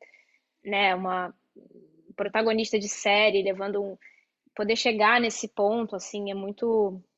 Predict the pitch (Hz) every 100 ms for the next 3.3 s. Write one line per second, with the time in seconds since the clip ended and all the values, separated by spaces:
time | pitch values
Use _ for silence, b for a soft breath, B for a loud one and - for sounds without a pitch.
0 | _ _ - 196 202 - 220 240 208 202
1 | 196 185 - 196 190 185 185 180 175 175
2 | _ _ _ _ _ 202 208 233 233 233
3 | 247 254 247